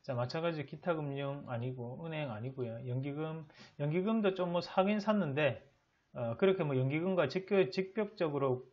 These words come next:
연관된 걸 해서 또 외국인들이 상당히 직접적인 연관이 오늘 지수에 되었다는 거죠. 그러니까 결국에는 지금 현재 이렇게 지수가 빠졌을 때 외국인들은 상당히, 뭐랄까요,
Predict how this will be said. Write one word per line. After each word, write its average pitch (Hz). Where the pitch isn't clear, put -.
연관된 160
걸 151
해서 147
또 127
외국인들이 160
상당히 151
직접적인 143
연관이 127
오늘 127
지수에 131
되었다는 104
거죠. 98
그러니까 226
결국에는 185
지금 226
현재 220
이렇게 208
지수가 208
빠졌을 190
때 143
외국인들은 160
상당히, 165
뭐랄까요, 120